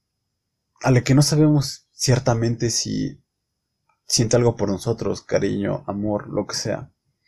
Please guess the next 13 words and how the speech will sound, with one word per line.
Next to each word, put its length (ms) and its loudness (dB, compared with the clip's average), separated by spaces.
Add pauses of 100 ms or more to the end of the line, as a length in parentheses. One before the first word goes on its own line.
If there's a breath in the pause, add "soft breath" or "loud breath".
(880 loud breath)
Y 60 0
es 100 2
que 480 2 (340)
el 160 -2
tener 280 6
una 180 6
falta 320 4
de 60 2
autoestima 800 -4 (160)
nos 240 0
hace 180 0
vulnerables 720 4
ante 580 -2